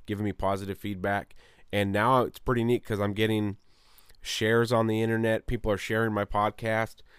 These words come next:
And I'm, uh, this is my, this will be my seventh episode in. The episode right now that's kicking butt is episode number four, How to Sell a Car Every Day. That one surpassed all the other, uh, five episodes. So we got six total so far.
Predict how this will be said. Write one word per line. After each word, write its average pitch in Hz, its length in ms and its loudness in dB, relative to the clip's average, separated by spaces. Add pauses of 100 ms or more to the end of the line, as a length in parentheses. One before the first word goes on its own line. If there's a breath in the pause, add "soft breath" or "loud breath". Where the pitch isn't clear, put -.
(460 soft breath)
And 107 280 -2
I'm, 107 200 0
uh, 107 140 0
this 113 240 -2
is 110 100 -2
my, 101 220 -2
this 113 220 -4
will 110 80 -2
be 107 40 0
my 95 140 -2
seventh 107 460 0
episode 104 500 0
in. 113 300 0 (1300 loud breath)
The 107 120 2
episode 120 440 4
right 117 180 4
now 113 240 4
that's 104 420 -2
kicking 117 300 -4
butt 107 180 2
is 95 140 -4
episode 107 540 0
number 98 220 0
four, 110 420 4
How 110 160 2
to 107 80 -2
Sell 107 260 2
a 98 60 -2
Car 104 300 2
Every 98 180 -2
Day. 104 320 2 (460 soft breath)
That 98 120 2
one 104 140 0
surpassed 98 580 -2
all 101 100 0
the 95 140 -2
other, 92 380 -2 (100)
uh, 82 200 -6
five 98 340 0
episodes. 98 520 -4
So 87 220 0
we 87 80 -6
got 87 160 -4
six - 260 -4
total 117 300 2
so 113 220 0
far. 117 360 4